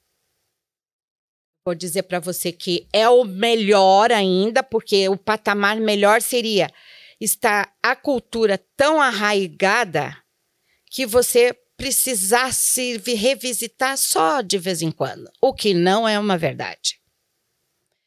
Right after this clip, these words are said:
Então, nós fazemos, é, primeiramente, le-, leitura em grupo. É, cursos semanais em grupo,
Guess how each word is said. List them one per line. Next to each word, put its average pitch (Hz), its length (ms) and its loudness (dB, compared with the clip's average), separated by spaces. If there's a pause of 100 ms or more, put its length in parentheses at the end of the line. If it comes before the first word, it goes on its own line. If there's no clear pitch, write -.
(640)
Então, 285 220 6
nós 247 240 -2
fazemos, 165 680 -4 (680)
é, 220 380 2 (180)
primeiramente, 285 1040 2
le-, 254 160 -4 (140)
leitura 277 1120 0 (680)
em 262 200 2
grupo. 175 480 -2 (1700)
É, 226 380 4 (180)
cursos 311 720 0 (500)
semanais 254 1200 0 (600)
em 254 200 4
grupo, 220 420 0